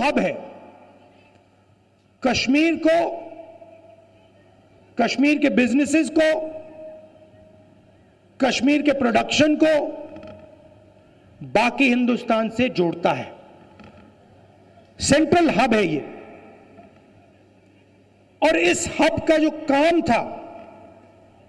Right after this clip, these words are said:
उसको इन लोगों ने खत्म कर दिया है, इसका जो role था उसको इन लोगों ने खत्म कर दिया है। जम्मू के जो छोटे businesses थे, मीडियम साइज बिजनेसेस थे,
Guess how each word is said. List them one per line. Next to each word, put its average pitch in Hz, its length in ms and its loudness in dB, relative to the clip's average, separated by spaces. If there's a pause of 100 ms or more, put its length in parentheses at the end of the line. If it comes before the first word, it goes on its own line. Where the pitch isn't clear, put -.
(1200)
उसको 311 380 0
इन 269 200 2
लोगों 240 280 0
ने 277 140 0
खत्म 208 300 0
कर 165 140 -2
दिया 139 220 -4
है, - 140 -16 (340)
इसका 311 280 2
जो 302 200 4
role 294 380 4
था 220 220 0 (1300)
उसको 277 320 4
इन 285 160 4
लोगों 247 260 2
ने 269 140 2
खत्म 208 300 0
कर 180 160 -2
दिया 131 220 -6
है। 95 160 -14 (800)
जम्मू 294 340 0
के 320 160 0
जो 330 120 2 (720)
छोटे 269 320 4
businesses 294 600 0
थे, 185 160 0 (1400)
मीडियम 311 440 4
साइज 311 300 2
बिजनेसेस 269 540 0
थे, 220 140 2